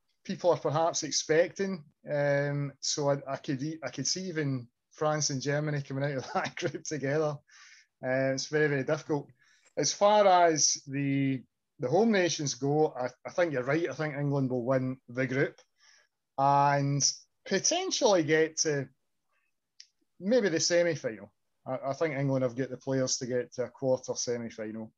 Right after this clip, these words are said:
Um, but difficult maybe to see them getting past if, if they had to play a France or Germany or somebody like that at that stage.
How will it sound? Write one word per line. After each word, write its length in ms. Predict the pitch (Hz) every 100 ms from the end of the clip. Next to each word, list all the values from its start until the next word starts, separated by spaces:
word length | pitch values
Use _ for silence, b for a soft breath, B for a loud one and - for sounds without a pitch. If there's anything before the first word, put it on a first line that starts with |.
| _ 117
Um, 760 | 117 117 117 117 113 113 113 - _ - - _ _ _ _ _ _ _ -
but 220 | 139 131
difficult 540 | 170 165 - 151 139 -
maybe 360 | 147 156 160 147
to 60 |
see 200 | - 151
them 260 | 143 139 131 139
getting 220 | 135 131
past 500 | 131 139 135 127 -
if, 140 | 131 -
if 100 | 135
they 100 | 131
had 200 | 131 139
to 100 | 139
play 200 | - 131
a 80 | 120
France 460 | - 131 131 127 -
or 100 | 107
Germany 400 | 120 123 123 120
or 80 | 110
somebody 300 | 135 123 120
like 140 | 117
that 220 | 113 117
at 60 | 107
that 200 | 110 110
stage. 460 | - 120 135 131